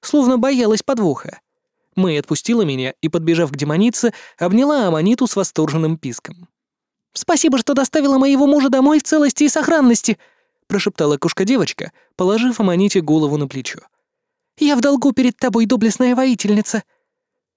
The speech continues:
Щечки Аманиты слегка покраснели. Она, казалось, была застигнута врасплох и не знала, что ей делать в такой ситуации, когда сама принцесса благодарит с обнимашками.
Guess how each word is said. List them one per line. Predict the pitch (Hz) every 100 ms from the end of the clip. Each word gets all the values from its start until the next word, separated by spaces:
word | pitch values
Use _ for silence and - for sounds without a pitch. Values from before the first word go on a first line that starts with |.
| _ _ -
Щечки | - 170 - 254
Аманиты | 247 214 160 220
слегка | - 208 -
покраснели. | 135 156 208 - 156 117 170 _ _ _ _ _ -
Она, | 190 233 294
казалось, | 262 233 254 247
была | 214 240 220
застигнута | 214 - 208 202 180
врасплох | 160 156 - 262 233 - -
и |
не | 208
знала, | 254 262 202 143
что | - -
ей | 151 147
делать | 143 214 247
в | -
такой | 190 147 139
ситуации, | 160 196 175 - - - - _ _ _ _
когда | 180 160 160
сама | 156 160 156
принцесса | 185 185 226 - 143
благодарит | 143 143 143 190 -
с |
обнимашками. | 135 185 214 143 - 151 -